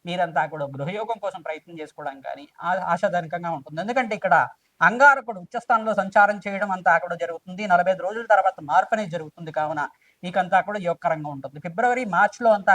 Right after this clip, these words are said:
కూడా ఇక్కడ రవి సంచారాన్ని అంతా కూడా మకర రాశిలో సంచారం చేయడం వల్ల స్వల్పంగా మీకంతా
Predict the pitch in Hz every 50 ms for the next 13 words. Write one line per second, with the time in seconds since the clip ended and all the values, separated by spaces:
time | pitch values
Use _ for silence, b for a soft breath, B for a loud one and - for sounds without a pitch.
0 | 185 175 185 185 190 202 214 - _ _ _ _ _ - 180 - 202 175 175 185
1 | 226 262 247 269 269 254 - 277 254 254 247 247 233 214 226 214 202 208 208 202
2 | 196 190 165 139 143 - _ _ _ _ _ _ - 170 170 254 247 240 240 233
3 | 226 233 226 214 202 190 175 - 196 190 202 196 185 190 180 185 180 175 175 185
4 | 190 185 - 185 180 190 226 220 220 214 202 180 165 - 160 - _ - 160